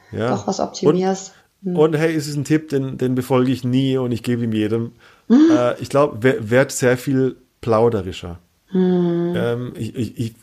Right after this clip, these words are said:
Speaker 1: keine Ahnung, ob ich so oft einkaufen gehe. Ich bin ständig in dieser Supermarktkasse, ähm, und ich hab das ein oder andere Mal einfach so dieses,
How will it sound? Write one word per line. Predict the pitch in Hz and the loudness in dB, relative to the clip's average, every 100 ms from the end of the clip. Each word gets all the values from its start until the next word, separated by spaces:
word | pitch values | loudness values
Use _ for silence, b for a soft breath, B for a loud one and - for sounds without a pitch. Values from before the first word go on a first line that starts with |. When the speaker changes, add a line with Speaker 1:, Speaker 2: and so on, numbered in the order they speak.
| - 101 | -16 -12
Speaker 1:
keine | - 110 101 | -4 -2 0
Ahnung, | 170 131 | -2 -2
ob | |
ich | 107 | -4
so | - | -2
oft | 110 - | -4 -2
einkaufen | 127 180 101 95 92 | -2 0 -2 -2 -4
gehe. | 98 98 | -2 -2
Ich | 104 | -2
bin | 190 175 | -4 0
ständig | 196 196 196 | 0 2 0
in | |
dieser | 180 170 156 | 0 2 2
Supermarktkasse, | 131 185 127 101 95 - 98 - 127 151 B B B - | 2 2 4 2 -2 -4 -4 -2 -2 -4 B B B -2
ähm, | 151 175 | -2 0
und | 170 | -2
ich | 156 | 0
hab | 185 170 | -2 -2
das | - | -2
ein | 175 | 0
oder | 190 | 2
andere | 175 175 | 0 0
Mal | 165 165 | 2 2
einfach | 147 180 180 | 2 0 -2
so | 160 175 | 0 0
dieses, | 170 170 165 160 - - | 2 0 2 2 -2 -6